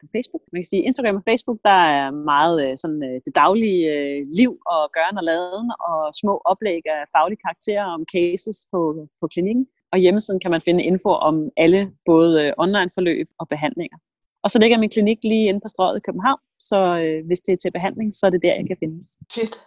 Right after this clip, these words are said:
Speaker 2: Jeg sætter selvfølgelig linket, eller alle links til alt det, som Sif, hun har delt med os i episodenoterne, sådan at hvis du hel-, hellere vil have et sted, du kan klikke, så kan du gå derind og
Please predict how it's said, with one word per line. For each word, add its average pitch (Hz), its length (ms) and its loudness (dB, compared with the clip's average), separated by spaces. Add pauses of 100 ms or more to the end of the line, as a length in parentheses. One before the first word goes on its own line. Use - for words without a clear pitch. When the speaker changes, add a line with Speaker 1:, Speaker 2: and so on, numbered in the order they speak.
(160)
Speaker 2:
Jeg 202 80 -6 (100)
sætter 233 180 4 (100)
selvfølgelig 240 480 -4 (340)
linket, 226 340 -2 (240)
eller 180 160 0 (260)
alle 220 140 2 (100)
links 214 240 -4
til - 160 -10
alt - 180 -2
det, 208 160 2
som 208 80 -14 (100)
Sif, 220 260 -8
hun 208 160 -16
har 190 60 -20 (140)
delt - 260 -10
med 185 160 -4
os 240 100 -16 (280)
i - 0 - (360)
episodenoterne, 277 880 0 (400)
sådan 208 260 2 (100)
at 190 160 -4
hvis 202 180 -2 (220)
du 202 80 0 (500)
hel-, 190 200 0 (100)
hellere 214 240 2
vil 196 160 -4
have 165 120 4
et - 100 -10
sted, 190 100 2 (120)
du 185 100 -4
kan 185 180 -6
klikke, 262 240 2 (100)
så - 100 -10
kan 202 140 -14
du 214 120 -14
gå 151 40 -6 (220)
derind 262 320 -6 (220)
og 185 60 -2